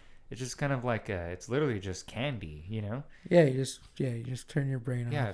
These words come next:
Speaker 1: yeah, my teeth are
Speaker 2: And I,
Speaker 1: rotting out my head
Speaker 2: and I
Speaker 1: after
Speaker 2: cou-,
Speaker 1: watching this.
Speaker 2: <laughs> and I couldn't, I couldn't turn my brain off for some reason today.
Speaker 1: No, I get
Speaker 2: You know,
Speaker 1: you.
Speaker 2: like, it was just
Speaker 1: Yeah, for sure. I mean, and again, I, I don't think you had to turn your brain off,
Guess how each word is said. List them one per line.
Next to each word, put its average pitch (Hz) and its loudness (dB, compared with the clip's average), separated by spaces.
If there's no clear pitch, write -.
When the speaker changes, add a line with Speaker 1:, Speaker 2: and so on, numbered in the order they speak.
Speaker 1:
yeah, 131 2
my 104 2
teeth - -2
are 113 4
Speaker 2:
And 156 8
I, 113 12
Speaker 1:
rotting 131 12
out 131 8
my 107 6
head 165 8
Speaker 2:
and 160 12
I 165 12
Speaker 1:
after 117 8
Speaker 2:
cou-, 104 8
Speaker 1:
watching 107 6
this. 98 -4
Speaker 2:
<laughs> - -12
and 160 8
I 156 10
couldn't, 156 6
I 147 8
couldn't 156 6
turn 143 4
my 131 2
brain 123 0
off 123 -2
for 127 -6
some 123 -2
reason 120 -4
today. 123 0
Speaker 1:
No, 214 8
I 135 8
get 127 4
Speaker 2:
You 135 2
know, 120 4
Speaker 1:
you. 131 2
Speaker 2:
like, 127 -4
it 143 2
was 123 0
just - -6
Speaker 1:
Yeah, 196 4
for 156 2
sure. 113 2
I 156 8
mean, 196 8
and 202 8
again, 190 10
I, 127 8
I 135 10
don't 131 6
think 123 2
you 110 2
had 135 8
to 123 6
turn 135 4
your 113 4
brain 113 4
off, 104 0